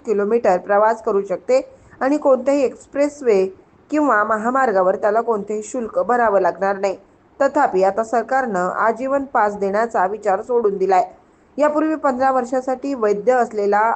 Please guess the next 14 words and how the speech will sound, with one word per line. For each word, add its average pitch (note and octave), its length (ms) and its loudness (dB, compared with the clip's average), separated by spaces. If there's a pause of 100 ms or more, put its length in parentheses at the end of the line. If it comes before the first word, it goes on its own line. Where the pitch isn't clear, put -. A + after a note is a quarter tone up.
आजीवन A3+ 500 0
पास A3 440 -2 (420)
तीस D4+ 280 0
हजार A#3 240 2
रुपयांमध्ये G#3+ 560 0
देण्याचा G#3 400 -2
विचार C4+ 280 -2
होता, C#4+ 240 0
परंतु C4+ 340 -2
त्यावर A#3 340 0 (420)
एकमत A#3 500 0
झालं G#3+ 260 4
नाही. G3 160 0 (540)
यासाठी A#3+ 500 0